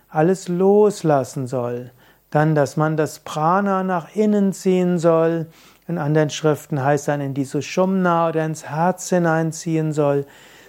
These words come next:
Dann zieht man das Prana hoch zum dritten Auge, wiederholt dann das Mantra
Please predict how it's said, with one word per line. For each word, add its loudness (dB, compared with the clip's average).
Dann 2
zieht -2
man 2
das -2
Prana 0
hoch 0
zum -4
dritten -2
Auge, 0
wiederholt 4
dann 2
das -2
Mantra -2